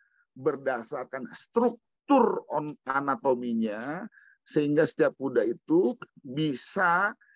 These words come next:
apa namanya, memberikan, eh, apa namanya, parameter, eh, dengan, walaupun dengan, dengan parameter yang sama bisa memberikan, eh,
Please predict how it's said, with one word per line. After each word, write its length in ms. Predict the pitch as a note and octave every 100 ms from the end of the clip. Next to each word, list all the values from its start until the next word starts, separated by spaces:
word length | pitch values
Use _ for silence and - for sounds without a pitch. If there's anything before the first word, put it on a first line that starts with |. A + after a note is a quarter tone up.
| _ _ _ _
apa 260 | - A#2+ C3
namanya, 420 | B2 A#2 A#2 D3
memberikan, 960 | E3 C#3+ C#3+ C3 A#2+ B2+ A#2+ - F3+ F#3+ F#3+ _ _ _ B2
eh, 520 | C3+ C3 A#2+ A#2 A2+ A2
apa 160 | A#2 B2+
namanya, 480 | B2+ B2 B2 C#3+ D#3+
parameter, 880 | - C#3+ C#3+ C#3+ C3 B2 D3+ F3+ F#3+ G3+
eh, 440 | - B2 A#2+ A#2 - -
dengan, 240 | B2+ C3 C3+ _
walaupun 400 | B2 B2+ B2+ D#3
dengan, 240 | C#3 C3+ C3 B2
dengan 240 | B2+ B2+
parameter 480 | B2 B2+ B2+ B2 B2+
yang 80 | B2
sama 320 | A2 C3 D#3+ B2+
bisa 320 | B2+ - D3+ D#3
memberikan, 720 | B2+ A#2 A#2+ A#2 C#3 D3+ D#3 - _ _ _ _
eh, 240 | B2 A#2+